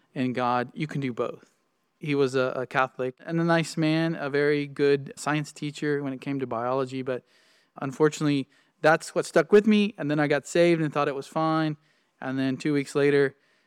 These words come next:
a very close friend convinced me from the scripture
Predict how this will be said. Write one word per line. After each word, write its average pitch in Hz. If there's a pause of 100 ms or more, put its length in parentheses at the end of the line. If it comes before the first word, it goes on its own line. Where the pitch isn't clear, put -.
(120)
a 131
very 139 (380)
close 143
friend 135 (200)
convinced 143
me 135
from 135
the 131
scripture 127